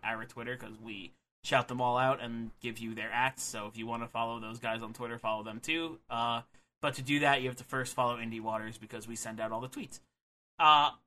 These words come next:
also, you can go follow the Count Out Network on Facebook and visit our website, count out pod dot com, where you can visit our store. You can become a member of the Count Out Network, which gets you exclusive content for five dollars a month.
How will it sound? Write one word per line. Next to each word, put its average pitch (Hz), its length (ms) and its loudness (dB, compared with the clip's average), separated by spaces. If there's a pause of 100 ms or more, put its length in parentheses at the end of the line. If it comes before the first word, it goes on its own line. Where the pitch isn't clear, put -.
(120)
also, 156 460 10 (560)
you 151 100 -2
can 147 120 -4
go 135 380 6 (220)
follow 123 540 2 (200)
the 123 220 -2
Count 120 200 -2
Out 120 60 -4
Network 117 300 -6
on 113 140 -4
Facebook 170 500 4
and 156 240 4
visit 131 260 0
our 120 120 4
website, 120 400 -2
count 120 180 0
out 113 100 -2
pod 117 240 -2
dot 131 220 2
com, 120 280 -2
where 123 100 -6
you 120 80 -6
can 120 140 -10
visit 113 240 -8
our 104 120 -6
store. 202 400 2
You 170 100 -2
can 135 100 -6
become 127 220 -2
a 120 60 -4
member 160 280 4
of 160 100 0
the 156 60 -2
Count 156 160 6
Out 156 120 6
Network, 147 300 0
which 123 120 -8
gets 131 220 -6
you 117 60 -10
exclusive 165 500 -8
content 139 380 2
for 131 60 -12
five 127 240 2
dollars 117 300 -4
a 117 40 -10
month. 143 300 2